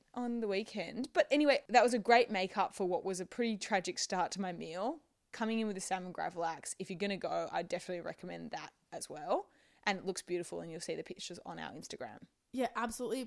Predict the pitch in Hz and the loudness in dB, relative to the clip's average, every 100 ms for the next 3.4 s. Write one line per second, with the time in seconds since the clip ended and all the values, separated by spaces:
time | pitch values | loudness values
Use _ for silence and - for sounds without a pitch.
0 | - - 185 185 185 180 180 170 - - | -8 -6 -4 -4 -6 -6 -8 -10 -18 -20
1 | - - 180 170 170 - _ _ _ 233 | -20 -10 -6 -6 -6 -10 _ _ _ -4
2 | 175 185 - _ _ _ 214 208 233 - | -2 -4 -10 _ _ _ -4 -2 -2 -4
3 | - 180 180 262 | -6 -6 -6 -8